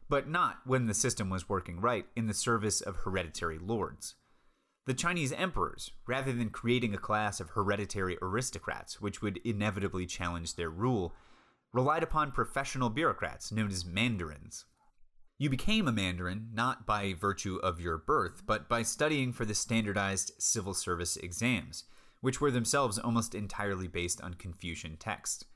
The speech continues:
and passing them. Obviously, kids of mandarins had a leg up on passing those tests, but the mandarinate power came purely through appointment by the emperor, not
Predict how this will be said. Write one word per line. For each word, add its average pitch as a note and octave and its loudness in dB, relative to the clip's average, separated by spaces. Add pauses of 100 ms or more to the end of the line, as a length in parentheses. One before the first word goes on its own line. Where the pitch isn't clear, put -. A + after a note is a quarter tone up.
(240)
and - -4
passing - -4
them. - -10 (1120)
Obviously, C3+ 2
kids B2+ 2
of G#2+ 2
mandarins A2+ 2
had A#2+ 0
a G#2+ 2
leg G#2 2
up F#2 0
on F2+ 2
passing F2 -6
those D#2+ -8
tests, - -4
but G#2 -4
the A#2 2
mandarinate B2 0
power A2 -2 (300)
came A#2+ 2
purely A#2+ 0
through G#2+ 0
appointment F#2+ -4
by F2 0
the E2 -8
emperor, A2+ -4 (340)
not A2 2